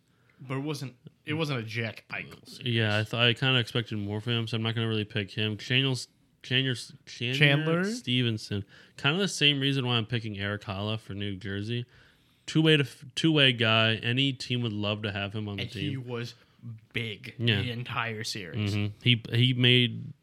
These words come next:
Speaker 2: sure you knew he was there in game one through six.
Speaker 1: I mean, this, this man was lining up bombs not only in shots,
Speaker 2: Mm-hmm.
Speaker 1: but in hits.
Speaker 2: Yeah.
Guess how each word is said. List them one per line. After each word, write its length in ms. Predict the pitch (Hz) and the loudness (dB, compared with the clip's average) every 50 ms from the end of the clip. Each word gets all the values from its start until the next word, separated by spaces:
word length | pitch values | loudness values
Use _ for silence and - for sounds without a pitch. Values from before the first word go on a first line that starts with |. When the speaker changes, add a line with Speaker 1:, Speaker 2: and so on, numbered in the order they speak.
| _ _ - | _ _ -18
Speaker 2:
sure 420 | - - - - 120 120 120 120 | -16 -6 0 2 4 4 6 4
you 220 | 117 107 107 110 113 | 2 2 2 2 2
knew 180 | 110 110 113 110 | 4 4 4 4
he 120 | 110 113 110 | 4 4 2
was 220 | 104 104 101 98 | 2 0 0 0
there 420 | 95 101 101 101 101 101 101 101 - - - _ _ _ - | 0 0 2 2 0 0 -2 -4 -8 -12 -18 _ _ _ -4
in 180 | 107 104 104 | -4 -2 0
game 260 | 98 104 101 101 98 98 | 0 2 0 0 0 0
one 180 | 101 98 95 92 | 0 0 0 -2
through 140 | - 92 | -4 -6
six. 360 | 92 - 90 92 101 - - - _ _ _ _ _ _ _ _ _ _ _ _ _ _ _ _ _ _ _ _ - | -6 -8 -8 -10 -10 -14 -18 -20 _ _ _ _ _ _ _ _ _ _ _ _ _ _ _ _ _ _ _ _ -8
Speaker 1:
I 40 | 135 | -6
mean, 120 | 123 120 | -4 -2
this, 180 | 127 147 156 147 | -2 -2 -4 -2
this 220 | 131 156 160 - | -4 -4 -4 -2
man 220 | - 160 143 139 127 | -2 -2 0 0 0
was 240 | 120 113 110 113 117 | 0 0 -2 -2 0
lining 300 | 117 120 127 127 123 120 | 2 2 2 4 2 2
up 200 | 117 113 113 113 | 0 -2 -2 -2
bombs 480 | 113 113 120 120 127 131 135 - - | -2 -2 -2 -2 -4 -6 -8 -10 -10
not 180 | 139 123 123 123 | -8 -8 -6 -6
only 300 | 117 107 104 95 101 101 | -6 -8 -10 -10 -12 -12
in 120 | 98 87 104 | -12 -12 -10
shots, 540 | - - - 127 131 160 220 - - - - - | -8 -4 -2 0 0 0 -2 -4 -8 -10 -6 -4
Speaker 2:
Mm-hmm. 200 | 110 104 101 101 | -4 -2 -2 0
Speaker 1:
but 140 | 107 123 117 110 | 0 0 -2 -2
in 80 | 98 | -6
hits. 460 | 98 123 123 107 - - - - - - | -6 -6 -6 -6 -8 -10 -16 -20 -16 -8
Speaker 2:
Yeah. 180 | - 107 98 | -4 -4 -4